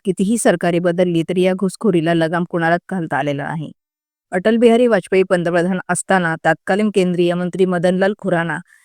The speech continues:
यांनी देशात दोन कोटींपेक्षा जास्त बांगलादेशी असावेत, असं संसदेत म्हटलं होतं. पण आज त्यांची संख्या किती असेल?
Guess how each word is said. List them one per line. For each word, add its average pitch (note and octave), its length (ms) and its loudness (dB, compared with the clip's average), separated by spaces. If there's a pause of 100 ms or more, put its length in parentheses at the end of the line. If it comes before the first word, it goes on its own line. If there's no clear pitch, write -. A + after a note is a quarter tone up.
(200)
यांनी F#3+ 300 2
देशात F#3 360 0 (140)
दोन G3 180 2
कोटींपेक्षा F3 680 -4
जास्त F#3 300 -2
बांगलादेशी E3+ 500 -4 (100)
असावेत, F3 380 0 (420)
असं F#3+ 240 -4
संसदेत F3 540 -4
म्हटलं E3 280 -2
होतं. D#3 200 -8 (800)
पण G3 180 0
आज G3+ 220 2
त्यांची G3 240 -2
संख्या F3+ 360 -4
किती G#3+ 200 0
असेल? E3+ 460 0